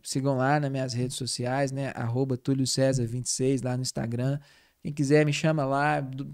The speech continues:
pode bater um papo comigo. O Sindicato dos Contabilistas tem uma reunião toda quinta-feira, às oito horas, na sede do sindicato ali no Santa Clara.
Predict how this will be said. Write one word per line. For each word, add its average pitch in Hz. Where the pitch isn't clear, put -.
pode 147
bater 143
um 139
papo 139
comigo. 131
O 175
Sindicato 165
dos 147
Contabilistas 131
tem 147
uma 147
reunião 139
toda 180
quinta-feira, 139
às 131
oito 160
horas, 131
na 131
sede 151
do 147
sindicato 139
ali 127
no 127
Santa 123
Clara. 131